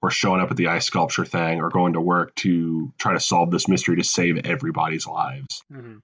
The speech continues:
Speaker 1: In the beginning, does him, he does that, like, he stops going to everything, and then the next day, like, somehow a thing is worse because he didn't do the stuff.
Speaker 2: Um,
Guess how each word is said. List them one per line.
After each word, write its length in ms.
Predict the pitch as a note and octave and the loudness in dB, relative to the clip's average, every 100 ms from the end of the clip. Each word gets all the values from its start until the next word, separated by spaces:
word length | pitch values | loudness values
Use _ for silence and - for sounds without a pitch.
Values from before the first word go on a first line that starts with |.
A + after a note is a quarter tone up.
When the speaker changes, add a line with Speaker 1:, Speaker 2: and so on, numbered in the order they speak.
| - | 4
Speaker 1:
In 100 | B2+ | 6
the 80 | |
beginning, 500 | B2+ A#2 A#2 B2+ C3+ | 6 4 4 6 6
does 220 | B2 A2+ - | 6 4 4
him, 280 | A2+ A2+ | 4 4
he 120 | - A2+ | 2 0
does 280 | G2+ G2 - | 2 0 0
that, 160 | A2 | 2
like, 140 | G2 G2 | 2 0
he 100 | F2+ | -4
stops 300 | - G2 - | -2 -2 0
going 280 | F#2 F#2 F2+ | 0 2 2
to 40 | |
everything, 640 | E2+ F2+ - F2+ F2 F2 - | 0 -6 -6 -4 -4 -6 -4
and 540 | F#2 F2 E2+ E2+ F2 - | -2 0 0 -2 -4 -6
then 200 | F#2+ F#2 | 0 2
the 80 | F2 | 4
next 280 | E2+ F2 - | 2 0 0
day, 220 | F2+ F2 | 0 0
like, 200 | E2+ - | -2 -4
somehow 420 | - G#2 G2+ F#2 | 0 2 4 4
a 100 | F2 - - - | 2 -2 -16 -6
thing 180 | G2 F2 | 0 2
is 120 | D2+ | 0
worse 560 | D2+ F#2 B2+ - - _ _ _ - | -4 -4 -2 -2 -4 _ _ _ -4
because 360 | G2 A2 G2 | -2 0 0
he 120 | G#2+ | 0
didn't 500 | F#2+ F#2+ G2 F#2 - - | 2 2 4 2 0 0
do 160 | F2 | 2
the 100 | F#2+ | 4
stuff. 600 | B2+ - D3+ C3+ - - _ _ | 2 2 0 -2 -6 -16 _ _
Speaker 2:
Um, 520 | - B2+ A#2+ A2+ A2+ | -6 -4 -4 -10 -14